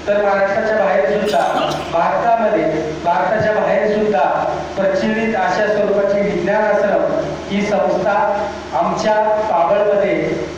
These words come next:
कार्यरत आहे आणि त्या विज्ञान आश्रमच्या नावाने सुद्धा आमची पाबळची ख्याती आहे, हे मला सांगायला अभिमान वाटतो.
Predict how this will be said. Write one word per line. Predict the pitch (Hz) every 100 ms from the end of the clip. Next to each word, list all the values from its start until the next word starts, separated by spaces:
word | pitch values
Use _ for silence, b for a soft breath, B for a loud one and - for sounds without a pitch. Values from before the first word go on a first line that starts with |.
| - - - -
कार्यरत | 175 175 196 202 214
आहे | 196 190 - - 165 170
आणि | - 196 196 196
त्या | 226 240 240 247 240 -
विज्ञान | 185 185 226
आश्रमच्या | 226 214 226 214 214
नावाने | - - 196 220 220
सुद्धा | 208 180 143 151 147 - - - 165
आमची | 196 - 226 220 -
पाबळची | 180 185 208 208 208 208
ख्याती | 190 190 196 220
आहे, | 196 - 302 151 - - -
हे | 214 214
मला | 202 202 202
सांगायला | 180 175 196 185
अभिमान | - 196 220 220 208
वाटतो. | 196 -